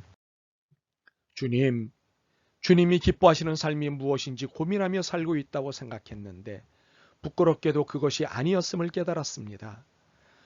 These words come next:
주님이 기뻐하시는 것은 분별력을 갖고 시대적 저항을 하는 것이라는 사실을 깨달았습니다. 물질의 노예가 되게 하는 일체의 사상에 저항하는 것이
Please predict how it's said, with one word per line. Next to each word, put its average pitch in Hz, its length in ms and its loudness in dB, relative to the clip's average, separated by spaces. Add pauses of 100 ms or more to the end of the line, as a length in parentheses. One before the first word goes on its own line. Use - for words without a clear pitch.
(240)
주님이 165 360 2
기뻐하시는 151 680 2
것은 143 320 -4
분별력을 180 640 4
갖고 160 460 0 (300)
시대적 208 500 4
저항을 160 420 2
하는 151 180 -4
것이라는 139 460 -6
사실을 180 460 -6
깨달았습니다. 131 880 -10 (680)
물질의 160 460 4
노예가 151 360 6
되게 143 240 2
하는 143 300 -2 (300)
일체의 190 460 4
사상에 170 460 -2
저항하는 143 520 -4
것이 131 380 -8